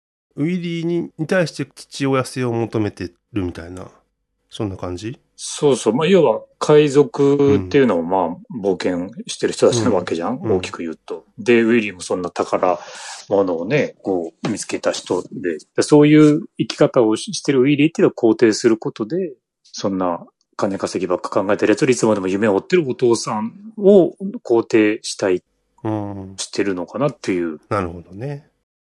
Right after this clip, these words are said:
Speaker 1: 僕はね、同じく固めのウィリーの眼帯外して、そのよく似てるって言ったのはなんでだろうと思っ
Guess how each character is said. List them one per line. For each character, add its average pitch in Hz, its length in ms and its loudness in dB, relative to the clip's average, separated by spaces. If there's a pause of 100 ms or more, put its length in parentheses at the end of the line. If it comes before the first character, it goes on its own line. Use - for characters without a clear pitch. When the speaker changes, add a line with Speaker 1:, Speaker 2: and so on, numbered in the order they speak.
(280)
Speaker 1:
僕 202 240 0
は 277 120 4
ね、 214 320 2
同 190 260 2
じ 165 160 -4
く 147 540 0
固 135 240 -4
め 143 100 0
の 139 140 2
ウ 147 40 0
ィ 151 40 2
リ 135 100 0
ー - 20 -4
の 92 200 -8 (100)
眼 110 260 0
帯 104 120 -4
外 107 280 -6
し - 80 -12
て、 160 520 -2 (240)
そ - 140 -8
の 107 80 0
よ 120 160 2
く 113 80 -6
似 101 100 0
て 98 140 -8
る 110 100 -2
っ - 40 -8
て - 180 -18
言 90 40 -16
っ - 20 -20
た - 180 -8
の 92 160 -8
は 92 140 -6
な 117 180 -2
ん 262 80 -2
で 143 100 -2
だ 98 120 -4
ろ 87 100 -10
う 90 60 -14
と - 120 -12
思 90 120 -8
っ - 60 -18